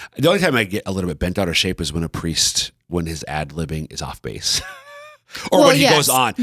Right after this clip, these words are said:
Speaker 1: When it,
Speaker 2: Or when it's very, uh, intrusive into
Speaker 1: Yes.
Speaker 2: the mass.
Speaker 1: When, yes, yes. So if it'll be helpful, I'm, you know, it's fine.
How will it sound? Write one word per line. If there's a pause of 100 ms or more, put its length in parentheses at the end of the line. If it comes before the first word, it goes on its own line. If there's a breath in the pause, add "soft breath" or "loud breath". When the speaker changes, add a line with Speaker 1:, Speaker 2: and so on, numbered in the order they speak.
(140)
Speaker 1:
When
it,
Speaker 2:
Or
when
it's
very, (140)
uh,
intrusive
into
Speaker 1:
Yes.
Speaker 2:
the
mass.
Speaker 1:
When,
yes,
yes. (260 loud breath)
So
if
it'll
be
helpful,
I'm,
you
know, (240)
it's
fine.